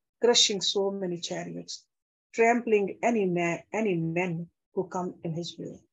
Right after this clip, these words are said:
holding up Bhim, while Bhagdat on his neck sows death all around him in a scarlet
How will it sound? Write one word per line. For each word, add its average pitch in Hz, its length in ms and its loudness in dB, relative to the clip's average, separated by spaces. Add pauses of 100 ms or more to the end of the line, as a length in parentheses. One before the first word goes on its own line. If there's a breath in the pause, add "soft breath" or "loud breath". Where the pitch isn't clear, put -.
(160)
holding 208 440 6
up 175 140 0 (300)
Bhim, 165 360 0 (380)
while 175 260 0
Bhagdat 214 600 -8
on 175 140 -4
his 165 320 -6
neck 220 360 -10
sows 165 420 -6
death 196 240 -12 (160)
all 185 200 -8
around 175 280 -8
him - 220 -12
in 175 120 -10
a - 100 -10
scarlet - 560 -10